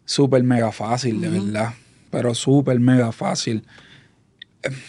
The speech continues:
Speaker 1: Es que nosotros
Speaker 2: Cuando tú dices fácil, ¿por qué tú piensas que era bien fácil jugar con esos tres salvajes?
Speaker 1: Era fácil porque en, en,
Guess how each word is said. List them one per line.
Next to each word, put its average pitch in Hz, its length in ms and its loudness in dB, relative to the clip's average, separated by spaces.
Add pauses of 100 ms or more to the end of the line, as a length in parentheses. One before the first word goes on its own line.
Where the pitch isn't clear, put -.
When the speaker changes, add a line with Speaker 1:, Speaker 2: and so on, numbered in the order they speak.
(1040)
Speaker 1:
Es 135 140 0
que 170 140 0
nosotros 160 580 2 (300)
Speaker 2:
Cuando 277 200 4
tú 339 60 10
dices 392 260 10
fácil, 233 300 2
¿por 240 160 2
qué 320 100 4
tú 339 160 8
piensas 320 300 6
que 311 80 2
era 285 160 4
bien 269 180 2
fácil 262 220 2
jugar 254 160 4
con 247 140 -2
esos 240 160 -2
tres 220 180 2 (300)
salvajes? 180 580 2 (200)
Speaker 1:
Era 180 260 4
fácil 196 420 4
porque 139 540 2 (520)
en, 139 540 4
en, 135 1040 2